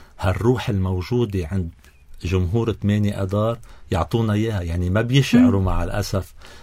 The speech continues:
Speaker 1: لا بالوضع المأساوي، لا بالوضع الاقتصادي. بتحكي معهم بيقول لك: "الدنيا علينا بألف خير". يعني ما بعرف كيف هالدنيا عليهم بألف خير. يعني ما إنك عارفة إذا شخص بيكون قريب من الأرض، ونحن الله عطانا نعمة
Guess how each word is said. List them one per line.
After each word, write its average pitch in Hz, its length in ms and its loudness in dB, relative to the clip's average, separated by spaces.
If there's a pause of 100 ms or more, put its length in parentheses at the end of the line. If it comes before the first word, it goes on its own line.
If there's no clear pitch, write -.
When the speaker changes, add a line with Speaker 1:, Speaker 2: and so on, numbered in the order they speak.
(120)
Speaker 1:
لا 110 240 6
بالوضع 104 640 2
المأساوي، 92 760 0
لا 95 160 0
بالوضع 98 340 0
الاقتصادي. 98 580 -4
بتحكي - 340 -4
معهم 107 220 2
بيقول 98 340 -2
لك: 101 140 -4
"الدنيا 101 260 2
علينا 101 280 2
بألف 92 280 -4
خير". 101 280 -2 (460)
يعني 92 200 2
ما 110 100 6
بعرف 123 300 2
كيف - 240 -4
هالدنيا 101 320 0
عليهم 98 280 0
بألف 92 280 -6
خير. 104 260 -2 (340)
يعني 90 280 0 (260)
ما 104 140 2
إنك 113 300 -2
عارفة 117 300 -4
إذا 92 200 -4
شخص - 360 -8
بيكون 104 280 -2
قريب 104 300 0
من 98 160 2
الأرض، 95 380 -4
ونحن 92 420 -2 (440)
الله 107 180 2
عطانا 98 420 2
نعمة 98 340 0